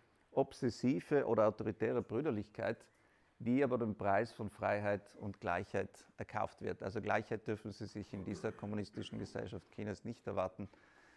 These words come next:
Wer von Ihnen dort war, weiß, äh, was heute dort geschieht. Millionen von Menschen in Konzentrationslagern, Hunderttausende Hinrichtungen,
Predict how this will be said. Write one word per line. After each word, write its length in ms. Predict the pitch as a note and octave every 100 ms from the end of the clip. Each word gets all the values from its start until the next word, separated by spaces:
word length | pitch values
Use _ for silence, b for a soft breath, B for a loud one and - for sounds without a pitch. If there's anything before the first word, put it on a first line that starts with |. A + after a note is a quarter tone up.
| B B
Wer 120 | A2+
von 160 | G#2 G#2+
Ihnen 260 | A2 G#2+ G2+
dort 300 | G2 G2 -
war, 220 | F#2 F2+
weiß, 420 | F#2 F#2+ - -
äh, 340 | - - F#2 F#2
was 280 | - D#2+ G2
heute 280 | G#2+ G2+ A2
dort 260 | G2 F#2+ -
geschieht. 440 | F#2+ A2 G#2+ -
Millionen 360 | G#2+ G2+ G2+ F2+
von 160 | G2
Menschen 280 | G2 F2+ -
in 60 | F#2+
Konzentrationslagern, 1080 | G#2 F#2 F#2 G2 F#2 G2 F#2+ G2+ G2 G2+ - B B B B
Hunderttausende 640 | A#2 A2 - F#2+ - G2
Hinrichtungen, 720 | G2+ G#2 G2 F2 - F#2+ F#2